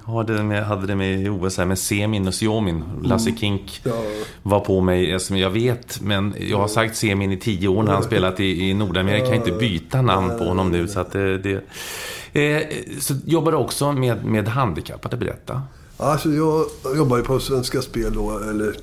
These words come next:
Speaker 2: som det heter, eller nu, Tipstjänst. Men det var li-, lite gnöligt där, så fort jag skulle på en landskamp. Jag var ju distriktschef då, framförallt åttiosex, när jag, då var V M, var ju borta länge, fick man ta semester, kom man,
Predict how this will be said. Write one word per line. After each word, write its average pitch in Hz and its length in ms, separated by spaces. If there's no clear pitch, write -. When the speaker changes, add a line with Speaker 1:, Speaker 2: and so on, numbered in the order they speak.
Speaker 2:
som 117 140
det 107 100
heter, 107 280
eller 104 140
nu, 104 240
Tipstjänst. 104 420
Men 117 100
det 127 60
var 147 80
li-, 123 480
lite 123 240
gnöligt 127 500
där, 127 100
så 107 60
fort 131 220
jag 117 100
skulle 113 180
på - 140
en 117 100
landskamp. 110 520
Jag 110 80
var 113 160
ju 110 180
distriktschef 117 840
då, 107 140
framförallt 113 420
åttiosex, - 580
när 110 140
jag, 113 140
då 120 80
var 110 120
V 107 240
M, 98 100
var 107 120
ju 113 60
borta 117 260
länge, 107 260
fick - 140
man 110 100
ta - 100
semester, 107 460
kom 110 160
man, 113 140